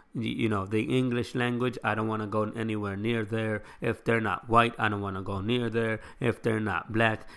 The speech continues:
if they're not Hispanic, I don't wanna go near there. We're so divided in this country of the United States that I think if we can geographically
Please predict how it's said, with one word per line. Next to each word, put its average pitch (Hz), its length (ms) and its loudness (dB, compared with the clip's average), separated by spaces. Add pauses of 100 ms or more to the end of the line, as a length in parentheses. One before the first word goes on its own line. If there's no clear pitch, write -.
if 117 200 -4
they're 120 140 0
not 92 220 -2
Hispanic, 110 600 2 (220)
I 127 120 2
don't 123 140 4
wanna 104 220 2
go 110 200 4
near 117 260 2
there. 92 240 -4 (180)
We're 151 200 10
so 170 340 8
divided 151 800 6 (280)
in 170 260 8
this 165 180 6
country 131 680 2 (200)
of 120 260 6
the 131 140 8
United 131 920 4 (160)
States - 840 4 (2000)
that 123 140 8
I 143 120 10
think 170 360 4
if 156 240 2
we 160 140 6
can 139 320 2
geographically 139 1120 4